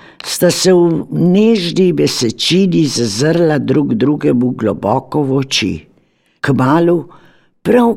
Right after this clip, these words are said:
kmalu sta zaslišala utrip svojih src. Bili sta hitreje kakor po navadi.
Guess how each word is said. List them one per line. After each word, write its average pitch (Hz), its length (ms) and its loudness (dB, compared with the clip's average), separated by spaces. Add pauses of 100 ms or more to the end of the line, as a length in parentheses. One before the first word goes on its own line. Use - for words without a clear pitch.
kmalu 156 760 2
sta - 320 -2
zaslišala 151 1040 -2
utrip 170 560 -2
svojih 131 640 -2
src. - 680 -6 (640)
Bili 190 600 2
sta - 340 -2
hitreje 160 840 0
kakor 156 480 -4
po 147 220 -2
navadi. 127 720 -2